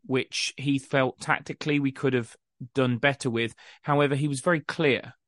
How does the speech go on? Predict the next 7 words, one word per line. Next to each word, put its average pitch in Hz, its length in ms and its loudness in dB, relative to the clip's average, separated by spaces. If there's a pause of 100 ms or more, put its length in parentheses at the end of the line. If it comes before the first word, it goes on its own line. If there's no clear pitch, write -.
(220)
um, 123 540 -2 (640)
about 131 600 -2 (160)
the 131 220 0
over-, 135 380 2
his 131 240 -2
overarching 135 720 2
thi-, 135 340 0